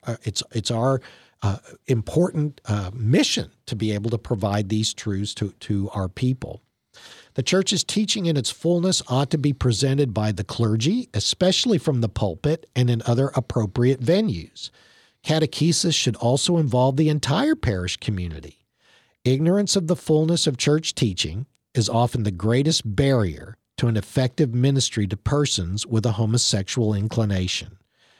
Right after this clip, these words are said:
Catechesis in the parish should also teach the virtues that are needed to live out the call to chastity, to selfless love, fortitude,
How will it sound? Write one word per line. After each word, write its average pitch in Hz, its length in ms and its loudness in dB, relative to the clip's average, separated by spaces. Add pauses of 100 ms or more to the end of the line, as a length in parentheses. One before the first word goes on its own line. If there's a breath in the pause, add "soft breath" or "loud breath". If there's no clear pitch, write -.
(180 soft breath)
Catechesis 143 720 0
in 175 120 2
the 175 80 0
parish 117 380 2
should - 180 -4
also 123 340 0
teach - 440 -2
the 170 80 0
virtues 120 720 0
that 107 160 -2
are 107 80 2
needed 117 340 0
to 127 80 0
live 117 260 2
out 131 300 0
the 143 60 0
call 104 340 0
to 120 100 0
chastity, 113 840 0 (340 soft breath)
to 110 100 -2
selfless 127 600 2
love, 104 420 0 (320 soft breath)
fortitude, 120 800 2